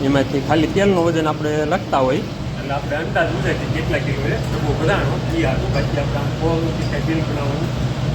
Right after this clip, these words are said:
હોય ને એટલે એ કાંઈ ન હોતા હોય. બાકી જો આ વીસ તારીખે આપણે ઘાણા આંચ્યા ને તે દી જો આ વીસ તારીખ અને તે દીના બિલ જોયું ને તો તે દી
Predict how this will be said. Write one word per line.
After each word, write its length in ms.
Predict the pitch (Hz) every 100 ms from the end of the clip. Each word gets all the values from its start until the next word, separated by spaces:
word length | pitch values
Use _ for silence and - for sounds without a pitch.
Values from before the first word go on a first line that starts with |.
| -
હોય 140 | - -
ને 60 | 120
એટલે 200 | 131 127 -
એ 60 | -
કાંઈ 200 | - - -
ન 100 | - 170 - 127
હોતા 220 | 123 - -
હોય. 160 | 123 - - - - - - - 131
બાકી 260 | 135 135 139
જો 60 | 147 131
આ 40 | 127
વીસ 180 | 151 151
તારીખે 260 | 156 139 139
આપણે 220 | 135 147
ઘાણા 220 | 139 147 147
આંચ્યા 240 | 156 170 143
ને 60 | 135 131 -
તે 120 | 127
દી 140 | 123 127
જો 80 |
આ 80 | 120 120
વીસ 120 | 127 -
તારીખ 300 | 143 175 - - - - - - - - 123
અને 120 | 127 127 123
તે 140 | 131 143
દીના 240 | 143 135 131
બિલ 140 | 143 135
જોયું 240 | 165 185 170
ને 40 | 127
તો 120 | 123 123
તે 100 | 175
દી 100 | 190